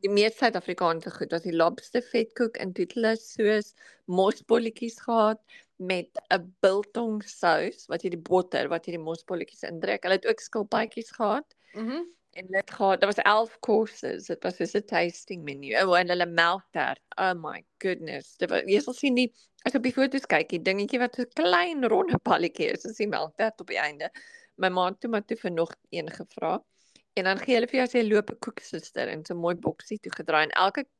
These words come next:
Speaker 1: kos sê hulle hoe forage hulle op die plek. En anyway, as jy in Desember kom, dan sal ons soontoe gaan, want is rarig, ons kan my ma weer vat, want is die moeite werd. En dit vreeslike mooi tuine en ook 'n vineyard.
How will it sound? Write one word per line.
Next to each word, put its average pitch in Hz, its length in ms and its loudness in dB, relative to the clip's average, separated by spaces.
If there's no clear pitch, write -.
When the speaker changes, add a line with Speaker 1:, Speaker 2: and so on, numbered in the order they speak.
Speaker 1:
kos - 600 0
sê - 160 0
hulle 190 160 4
hoe 185 80 4
forage 196 460 2
hulle 185 200 2
op 180 120 0
die 185 120 -4
plek. 180 500 -2
En - 220 -8
anyway, 170 280 -4
as 180 80 -4
jy - 80 -2
in 226 80 -2
Desember 240 460 -6
kom, 180 200 -10
dan 175 180 -10
sal 185 240 -12
ons 175 160 -20
soontoe 180 240 -10
gaan, 170 160 -10
want 165 160 -6
is 175 120 -8
rarig, 180 360 2
ons - 100 -20
kan 190 120 -6
my 185 80 0
ma 156 200 -2
weer 170 200 0
vat, - 180 -6
want 175 160 -6
is 175 100 -12
die 233 80 0
moeite 214 300 2
werd. 147 380 0
En 208 140 4
dit 185 140 -8
vreeslike 262 680 0
mooi 220 220 2
tuine 170 800 2
en 160 460 -6
ook 226 220 4
'n 226 60 -4
vineyard. 170 480 2